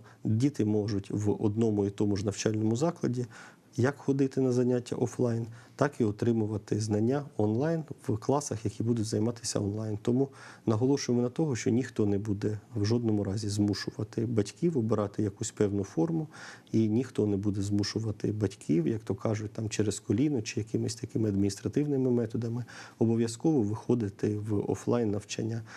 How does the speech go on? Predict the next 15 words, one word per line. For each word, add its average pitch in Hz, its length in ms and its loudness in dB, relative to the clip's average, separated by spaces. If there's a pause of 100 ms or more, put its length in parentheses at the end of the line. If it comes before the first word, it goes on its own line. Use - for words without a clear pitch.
(240)
Наше 123 260 0
спільне 120 400 0
завдання, 131 500 0
щоб - 180 -2
цей 127 180 0
процес 104 460 0
був 107 200 -2
якомога 113 540 0
більш 107 260 -2
комфортним, 117 640 -4 (440)
якомога, 113 720 2 (500)
м, 110 120 0
більш 107 480 0
таким 107 360 -2
поступовим, 151 760 0